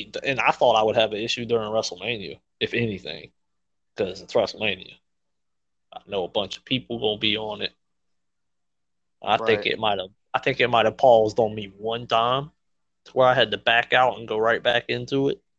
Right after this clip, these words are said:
Speaker 1: But thank God that was on a video package, so <laughs>
Speaker 2: <laughs>
Speaker 1: I ain't missed no matches. But yeah, if Mox's contract's up, whoa,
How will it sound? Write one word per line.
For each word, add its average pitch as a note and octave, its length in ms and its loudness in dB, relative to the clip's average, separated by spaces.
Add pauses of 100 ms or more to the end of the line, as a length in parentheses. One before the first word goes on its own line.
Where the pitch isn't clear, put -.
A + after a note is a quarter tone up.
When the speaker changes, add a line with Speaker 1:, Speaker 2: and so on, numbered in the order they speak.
(920)
Speaker 1:
But C3 220 6
thank A#2+ 260 -2
God C3 240 6
that B2 100 8
was B2 120 2
on A2+ 140 2
a - 20 -10
video C3+ 360 2
package, D3 600 2 (320)
so A2 420 0 (100)
<laughs> - 100 -20
Speaker 2:
<laughs> - 80 -8
Speaker 1:
I F#3 580 -2 (540)
ain't B2+ 200 -4 (140)
missed A2+ 220 -4
no B2 200 4
matches. C3+ 600 0 (1040)
But C3+ 180 2
yeah, A#2 300 2
if G#2 180 -6
Mox's - 460 -4
contract's B2+ 760 -2
up, G2 300 -6 (260)
whoa, G2+ 480 -4